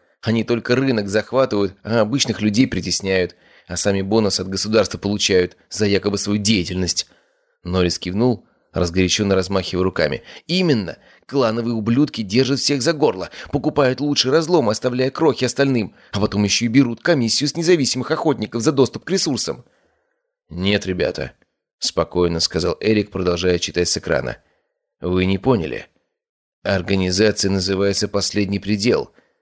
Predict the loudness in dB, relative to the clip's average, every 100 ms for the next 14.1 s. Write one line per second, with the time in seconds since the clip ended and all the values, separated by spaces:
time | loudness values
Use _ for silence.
0 | _ _ _ _ -8 0 2 2 2 0
1 | 0 0 -2 -4 -10 _ _ _ -4 -2
2 | -2 -2 -2 0 -2 -6 -16 _ _ _
3 | _ -4 -2 0 0 0 0 -4 -8 _
4 | -8 -2 0 0 0 0 0 -4 -2 -2
5 | -2 -4 -2 -2 0 0 0 -4 -2 2
6 | 2 2 -2 -2 -2 -2 -2 0 0 0
7 | 0 -2 -4 _ -6 0 0 0 -2 0
8 | 0 -2 -4 -4 0 0 0 -4 -10 _
9 | _ _ _ _ 2 2 2 -2 -2 0
10 | -2 -2 _ _ _ _ _ _ -2 -2
11 | 0 -2 0 0 0 -2 0 -2 0 -2
12 | -2 -4 -6 -10 _ _ -6 -4 -2 0
13 | 0 0 0 0 0 -2 -4 -2 -2 -2